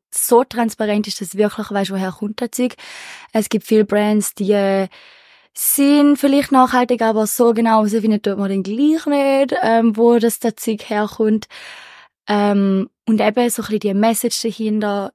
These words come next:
wer, wer steht dahinter, ähm, ja, und, äh,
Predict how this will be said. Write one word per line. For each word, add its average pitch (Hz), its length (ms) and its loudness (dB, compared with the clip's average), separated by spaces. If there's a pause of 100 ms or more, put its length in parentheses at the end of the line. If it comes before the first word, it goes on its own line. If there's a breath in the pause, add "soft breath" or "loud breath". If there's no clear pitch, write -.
(120)
wer, 190 480 0
wer 233 340 2
steht 220 300 -10
dahinter, 208 580 -4 (540 loud breath)
ähm, 185 640 -2 (560)
ja, 196 400 2 (400)
und, 190 280 2
äh, 175 440 -2